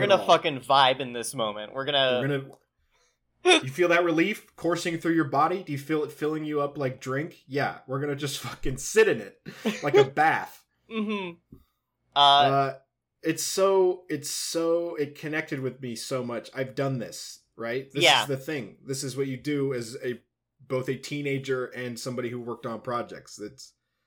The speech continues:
Speaker 2: It's very good. Uh, and we also see,
Speaker 1: very,
Speaker 2: like,
Speaker 1: very good.
Speaker 2: we see all of the people who, like, came and, like, got the D V Ds, like, putting them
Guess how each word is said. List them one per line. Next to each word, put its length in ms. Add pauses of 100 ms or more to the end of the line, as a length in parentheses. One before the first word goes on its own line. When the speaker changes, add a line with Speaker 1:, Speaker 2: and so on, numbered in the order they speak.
(360)
Speaker 2:
It's 180
very 300
good. 240 (1160)
Uh, 360
and 120
we 140
also 300
see, 340
Speaker 1:
very, 300
Speaker 2:
like, 260
Speaker 1:
very 320
good. 280 (360)
Speaker 2:
we 120
see 440
all 260
of 120
the 80
people 720 (100)
who, 480
like, 380
came 560 (180)
and, 300
like, 380
got 320 (220)
the 100
D 200
V 160
Ds, 460
like, 280
putting 280
them 420